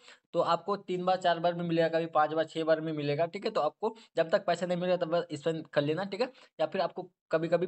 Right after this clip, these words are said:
पहली बार एक बार स्पेन में ही मिल जाता है, ठीक है। यहाँ पे देख सकते हो एक रुपया पच्चीस मेरे को यहाँ पे मिल चुका है, ठीक है। तो यहाँ से मैं क्लोज करता हूँ। उसका यहाँ पे मैं जैसे चेक करता हूँ, तो यहाँ पे जैसे देख सकते हो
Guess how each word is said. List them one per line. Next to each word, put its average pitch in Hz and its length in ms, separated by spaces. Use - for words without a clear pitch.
पहली 151 240
बार 165 180
एक 151 200
बार 156 120
स्पेन 156 240
में 160 140
ही 170 80
मिल 151 160
जाता 131 200
है, 175 60
ठीक 190 160
है। 190 40
यहाँ 160 140
पे 156 80
देख 147 180
सकते 147 180
हो - 80
एक 185 180
रुपया 185 200
पच्चीस 165 360
मेरे 156 320
को 151 100
यहाँ 139 120
पे 151 140
मिल 151 160
चुका 143 200
है, 165 100
ठीक 196 140
है। 247 80
तो - 340
यहाँ 156 120
से 165 80
मैं 156 120
क्लोज 170 260
करता 175 220
हूँ। 165 80
उसका 170 200
यहाँ 160 140
पे 208 140
मैं 156 120
जैसे 156 220
चेक 180 220
करता 160 180
हूँ, 196 100
तो 196 140
यहाँ 165 120
पे 160 100
जैसे 156 180
देख 160 140
सकते 156 220
हो 208 120